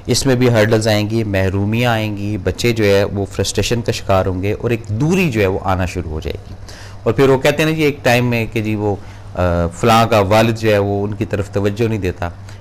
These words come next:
या फलां का जो, अ, मदर है वो उनकी तरफ तवज्जो नहीं देती, क्योंकि ये भी दो कैटेगरी आती हैं, कहीं पर औरत अर्न करती है और कहीं पर मर्द भी अर्न करता है। हम दोनों को इस वक्त फोकस करके जो है ना वो गुफ्तगू करने की कोशिश कर रहे हैं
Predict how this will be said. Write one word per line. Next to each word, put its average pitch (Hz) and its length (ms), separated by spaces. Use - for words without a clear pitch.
या 95 240
फलां 101 380
का 95 200
जो, 92 180
अ, 92 40
मदर 107 340
है 113 80
वो 120 100
उनकी 120 180
तरफ 110 220
तवज्जो 101 340
नहीं 104 100
देती, 95 280
क्योंकि 147 160
ये 165 160
भी 170 160
दो 135 220
कैटेगरी 120 460
आती 107 300
हैं, 127 180
कहीं 151 180
पर 160 80
औरत 170 360
अर्न 156 220
करती 151 360
है 156 60
और 151 80
कहीं 139 180
पर - 160
मर्द 117 360
भी 104 140
अर्न 104 280
करता 87 340
है। 87 60
हम 113 180
दोनों 165 320
को 147 180
इस 127 180
वक्त - 220
फोकस - 320
करके 107 320
जो 98 120
है 85 60
ना 87 80
वो 90 100
गुफ्तगू 98 400
करने 92 300
की 92 100
कोशिश 92 340
कर 82 180
रहे 87 120
हैं 113 100